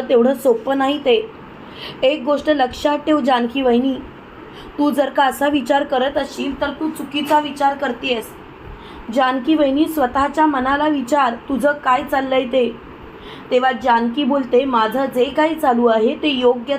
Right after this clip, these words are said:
चालू आहे. त्या मायासारख्या मुलीला तर मी असा काही धडा शिकवणार आहे की तुम्ही बघतच बसाल. सोडणार नाही मी तिला, तिची लायकी मी तिला दाखवणारच."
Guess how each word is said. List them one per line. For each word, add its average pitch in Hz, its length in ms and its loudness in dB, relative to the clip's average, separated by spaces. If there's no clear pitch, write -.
चालू 247 220 2
आहे. 233 220 4
त्या 254 360 2
मायासारख्या 277 840 2
मुलीला 277 420 2
तर 240 180 2
मी 285 140 0
असा 247 320 2
काही 339 240 2
धडा 294 300 2
शिकवणार 269 440 0
आहे 240 240 2
की 302 140 -2
तुम्ही 285 300 2
बघतच 262 580 0
बसाल. 240 340 2
सोडणार 294 440 2
नाही 330 220 4
मी 359 180 4
तिला, 247 260 4
तिची 277 300 2
लायकी 269 320 0
मी 294 180 2
तिला 277 200 2
दाखवणारच." 262 760 2